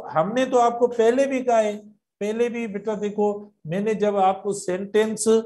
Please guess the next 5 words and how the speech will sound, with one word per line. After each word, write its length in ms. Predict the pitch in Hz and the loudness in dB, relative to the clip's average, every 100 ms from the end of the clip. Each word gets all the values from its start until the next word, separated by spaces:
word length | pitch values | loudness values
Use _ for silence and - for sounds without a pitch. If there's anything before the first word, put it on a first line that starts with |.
| - _ _ _ _ _ _ _ _ _ _ | -4 _ _ _ _ _ _ _ _ _ _
और 120 | 170 180 | -4 -4
सेंटेंस 680 | - 196 190 220 214 160 - | -4 -6 -2 -2 -2 -8 2
फ्रेगमेंट 520 | 220 226 214 208 170 | 2 2 -2 -8 -6
पढ़ाया 320 | 170 151 139 | -2 0 -2
था, 280 | - 117 | -6 -12